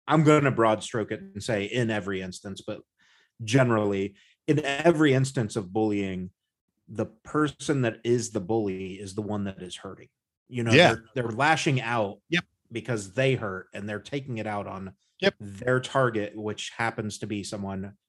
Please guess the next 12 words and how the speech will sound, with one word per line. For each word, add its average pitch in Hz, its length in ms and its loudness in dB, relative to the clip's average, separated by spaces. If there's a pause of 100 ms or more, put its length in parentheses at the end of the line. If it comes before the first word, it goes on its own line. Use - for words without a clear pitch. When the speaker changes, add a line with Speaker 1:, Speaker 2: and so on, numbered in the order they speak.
Speaker 1:
quote 117 220 0
unquote 101 380 -4
weaker 95 340 -8
than 87 180 -10
them. 80 260 -14 (420)
Speaker 2:
Yep. 147 140 2 (760)
Yeah, 135 160 6 (180)
hundred 135 220 2
percent. 107 260 2 (800)
It's - 100 2
kinda 175 180 6
sad. 135 340 4